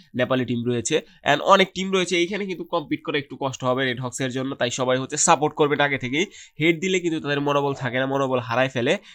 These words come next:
তাই আমরা হেড দিব না, অবশ্যই তাদের সাপোর্ট করার চেষ্টা করবো। দেখা যাক কেমন করতে পারে রেড হকসের প্লেয়ারগুলা বা টিমটা এবং বাংলাদেশের নাম উজ্জ্বল করতে পারে কিনা। এরপর গ্র্যান্ড ফাইনাল দেখতে পারতেছেন হচ্ছে ডিসেম্বরের চোদ্দ তারিখ এবং হচ্ছে ক্লাস স্কোয়াড হবে ষোলোটা টিম নিয়ে, মানে মেইন ইভেন্ট থেকে যারা টপ ষোলোতে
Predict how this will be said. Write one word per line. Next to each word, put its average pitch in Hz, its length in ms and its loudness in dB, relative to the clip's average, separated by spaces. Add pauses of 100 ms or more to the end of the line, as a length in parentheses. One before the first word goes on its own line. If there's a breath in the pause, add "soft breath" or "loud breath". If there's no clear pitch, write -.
তাই 139 160 2
আমরা 143 120 -2
হেড 143 300 0
দিব 175 180 0
না, 147 120 6
অবশ্যই 135 300 -4
তাদের 131 200 -6
সাপোর্ট 127 260 -4
করার 127 220 0
চেষ্টা 135 260 -6
করবো। 120 140 -6 (100)
দেখা 143 200 -4
যাক 156 180 -6
কেমন 131 200 0 (120)
করতে 160 240 -2
পারে 123 200 2
রেড 123 120 -4
হকসের 131 340 -4 (440 soft breath)
প্লেয়ারগুলা 143 520 4
বা 131 140 4 (320 loud breath)
টিমটা 185 420 0
এবং 143 120 0 (100)
বাংলাদেশের 139 400 0
নাম 135 80 0 (100)
উজ্জ্বল 127 320 -2
করতে 143 260 0
পারে 123 240 2
কিনা। 135 160 4 (340 loud breath)
এরপর 156 280 4
গ্র্যান্ড 151 200 4
ফাইনাল 160 280 4
দেখতে 147 240 -4
পারতেছেন 143 380 0
হচ্ছে 143 360 -4
ডিসেম্বরের 135 420 -2
চোদ্দ 151 200 0
তারিখ 156 260 4 (320 loud breath)
এবং 156 260 6
হচ্ছে 180 200 -2
ক্লাস 165 360 6
স্কোয়াড 175 320 6
হবে 175 140 2 (160)
ষোলোটা 151 380 4
টিম 151 180 0
নিয়ে, 165 180 2
মানে 143 120 2
মেইন 147 200 -2
ইভেন্ট 147 300 -6
থেকে 151 200 -6
যারা 139 180 -4
টপ 135 200 -4
ষোলোতে 160 240 4